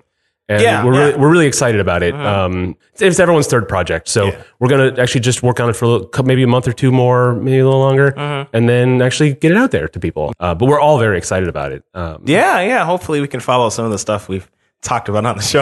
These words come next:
Speaker 2: <laughs> in
Speaker 1: Yeah.
Speaker 2: relation to this game. <laughs>
Speaker 1: Exactly. In fact, that's the thing is, uh,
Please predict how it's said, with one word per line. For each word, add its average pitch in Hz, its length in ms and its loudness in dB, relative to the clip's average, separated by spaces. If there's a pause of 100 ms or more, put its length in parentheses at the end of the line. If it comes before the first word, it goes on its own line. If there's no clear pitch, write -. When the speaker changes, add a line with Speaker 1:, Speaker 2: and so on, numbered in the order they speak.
Speaker 2:
<laughs> - 300 -2
in 180 100 0
Speaker 1:
Yeah. 175 60 2
Speaker 2:
relation 160 380 2
to 202 120 -2
this 190 200 -2
game. 170 280 0
<laughs> - 40 -4
Speaker 1:
Exactly. 175 420 2
In 139 80 2
fact, 143 160 0
that's 147 180 0
the 139 60 -4
thing 135 220 0
is, 113 160 0
uh, 127 140 2